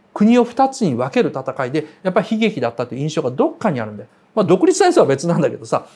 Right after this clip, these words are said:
あの、だからアメリカ人にとってグ-、良い戦争、グッドウォーっていうのは、い-、いわゆる第二次大戦を示す。それぐらいベトナム戦争とかその他の戦争に関してアメリカ人はいつもいつも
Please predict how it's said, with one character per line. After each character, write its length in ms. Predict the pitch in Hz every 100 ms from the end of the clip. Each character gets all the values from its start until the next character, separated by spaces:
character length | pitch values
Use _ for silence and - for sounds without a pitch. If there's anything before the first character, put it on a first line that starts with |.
| - 208 160
あ 200 | 143 139
の、 180 | 131
だ 100 | 165
か 80 | 226
ら 40 | 156
ア 40 |
メ 100 | 220
リ 80 | 302
カ 120 | 302
人 140 | 269 202
に 60 |
と 100 | 151
っ 60 | 139
て 120 | 135
グ-、 240 | 117 165 185 _ _ _
良 160 | 180 294
い 60 |
戦 160 | 226 185
争、 160 | 151 127
グ 120 | 143
ッ 60 |
ド 120 | 170 254
ウ 20 |
ォ 100 | 233
ー 20 |
っ 40 | 214
て 60 |
い 20 |
う 40 | 240
の 80 | 220
は、 200 | 165 - _
い-、 120 | - 196
い 60 | 185
わ 100 | 185
ゆ 60 | 165
る 100 | 120
第 180 | 185
二 80 | 170
次 40 | 139
大 140 | 127
戦 100 | 151
を 40 |
示 300 | 123 127 113
す。 80 | - _ _ _ _
そ 140 | 240
れ 100 | 311
ぐ 120 | 302
ら 140 | 311 285
い 100 | 262 -
ベ 140 | 127 175
ト 120 | 247
ナ 100 | 254
ム 100 | 240
戦 180 | 240 226
争 220 | 180 120
と 100 | 110
か 80 | 113
そ 140 | -
の 100 | 233
他 200 | 277 208
の 80 | 135
戦 140 | 139
争 140 | 156 156
に 80 | 151
関 140 | 147
し 60 | 139
て 60 |
ア 80 | 131
メ 100 | 175
リ 80 | 180
カ 100 | 185
人 160 | 151
は 80 | 117
い 100 | 196
つ 140 | 269 247
も 120 | 160
い 60 |
つ 120 | 180 143
も 260 | 156 135